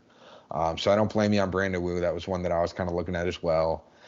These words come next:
I think an extremely sneaky play, um, that could be very risky is Callum Tarren. Um, again, the guy, the guy is a very long ball hitter, but it's very risky.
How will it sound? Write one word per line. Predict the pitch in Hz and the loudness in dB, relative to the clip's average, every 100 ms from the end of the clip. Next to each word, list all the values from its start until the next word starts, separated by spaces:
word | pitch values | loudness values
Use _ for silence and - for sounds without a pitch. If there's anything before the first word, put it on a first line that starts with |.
| - _ _ 123 | -20 _ _ 2
I | 117 | 4
think | 143 131 | 2 2
an | 131 | -2
extremely | 101 - - - 104 107 123 131 131 127 123 120 113 - - | -2 -4 -6 -4 0 2 4 4 4 4 4 4 0 -4 -12
sneaky | - - - 110 110 107 139 135 | -10 -8 -4 0 0 2 0 0
play, | - 135 135 131 135 131 _ _ _ _ _ - | 4 6 6 6 2 -4 _ _ _ _ _ -2
um, | 98 92 85 | 0 0 -2
that | 95 | -6
could | - 117 113 | -4 0 2
be | 127 127 | 2 4
very | 127 127 135 | 4 2 0
risky | 127 131 - 127 | -2 -4 0 0
is | 90 | 0
Callum | - 104 95 87 | -2 -2 -2 -8
Tarren. | - 95 92 101 117 - _ _ _ _ _ _ _ - | -10 -8 -6 -6 -6 -10 _ _ _ _ _ _ _ -12
Um, | 76 71 71 | -8 -8 -8
again, | 107 92 92 82 | -8 -4 -4 -4
the | 90 | -2
guy, | 107 101 95 98 | 2 4 2 0
the | 110 | -2
guy | 104 101 | 0 0
is | 101 107 | 0 0
a | |
very | 104 104 | 0 0
long | 104 101 101 | 0 0 0
ball | 98 92 | 0 -2
hitter, | 104 95 | -2 -4
but | 85 85 | -4 -6
it's | 80 | -8
very | 82 82 95 92 | -8 -4 -2 -2
risky. | 82 90 - 98 90 85 | -4 -6 -4 -4 -4 -8